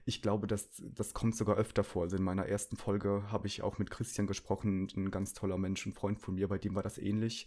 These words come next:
Sommerferien wurden dann in Polen verbracht. Und es war so, ähm, dass ich deswegen Polen auch sehr, sehr warm im Herzen trage, würd ich mal sagen. Ja, ich hab da die Ferien verbracht, ja, im, ich wurde da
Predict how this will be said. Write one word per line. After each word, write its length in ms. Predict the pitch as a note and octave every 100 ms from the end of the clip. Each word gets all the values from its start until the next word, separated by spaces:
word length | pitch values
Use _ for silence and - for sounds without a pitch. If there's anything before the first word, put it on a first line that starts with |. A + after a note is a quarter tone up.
| -
Sommerferien 680 | - G#2+ G#2 G2+ A2+ G2 G2+
wurden 180 | G2+ G2
dann 120 | F#2+
in 100 | F#2
Polen 240 | G#2+ A2+ B2
verbracht. 520 | B2+ A#2+ A#2 - - - _ _ _ _ - - - - - _ -
Und 180 | A2+
es 120 | G#2 G#2+
war 120 | G#2
so, 420 | G2+ A2+ A#2+ A#2+ A2+
ähm, 380 | A2 A2+ A2 A2 - - -
dass 160 | A2+ G#2+
ich 140 | -
deswegen 560 | G#2+ - - A2 A2 G#2+
Polen 400 | - A2 G#2+ A2
auch 520 | G2+ G#2 G2+ - - - - -
sehr, 380 | G#2 G2+ G2 F#2+
sehr 480 | G#2 G2 G2 G2 - - -
warm 360 | G2 - F#2+ G#2+
im 100 | F#2+
Herzen 400 | F#2+ G2 - G2
trage, 420 | G2 F2+ F2+ F#2 - - -
würd 160 | G2
ich 80 | -
mal 160 | F2+ F2+
sagen. 260 | F#2 F2+
Ja, 100 | F2+ F#2
ich 140 | -
hab 160 | G#2 -
da 100 | G2+
die 240 | F#2+ F#2
Ferien 400 | - G#2 G2+ F#2+
verbracht, 440 | - - F2 - -
ja, 220 | F#2 F#2
im, 380 | F#2+ F#2 F#2 - -
ich 180 | G#2+ -
wurde 200 | G2+ G2
da 280 | F#2+ F2+